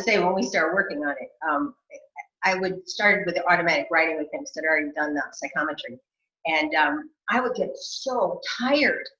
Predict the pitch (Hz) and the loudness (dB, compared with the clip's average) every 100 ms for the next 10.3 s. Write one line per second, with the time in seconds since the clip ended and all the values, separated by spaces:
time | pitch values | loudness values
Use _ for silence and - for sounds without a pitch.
0 | _ 190 180 175 202 202 190 190 - - | _ 2 4 2 -6 -2 0 0 0 4
1 | 254 254 - 262 202 185 - - 226 302 | 6 4 0 2 2 2 0 2 4 4
2 | 208 202 196 190 165 - 151 147 - - | 4 6 4 2 -2 0 2 2 -2 -14
3 | - 139 - - _ _ _ - 156 156 | -4 -4 -4 -10 _ _ _ 0 2 2
4 | 147 - 156 151 151 143 143 147 - - | -6 -4 0 0 2 0 0 -2 -12 -12
5 | - 151 - - 196 190 208 196 185 220 | -6 -6 -8 -6 -6 0 0 0 -4 -6
6 | 240 240 185 208 202 - 254 254 - 247 | -8 -6 -8 -8 -8 -6 -6 -8 -12 -4
7 | 262 180 180 190 190 185 180 190 208 202 | -2 0 -2 -2 -2 -2 0 0 -2 -4
8 | 202 202 185 180 190 185 190 233 - 170 | -2 0 2 2 4 6 6 4 -2 -4
9 | - - 160 156 160 160 175 208 185 151 | -4 -8 -14 -6 -6 2 4 4 2 -2
10 | 139 143 147 | -4 -4 -4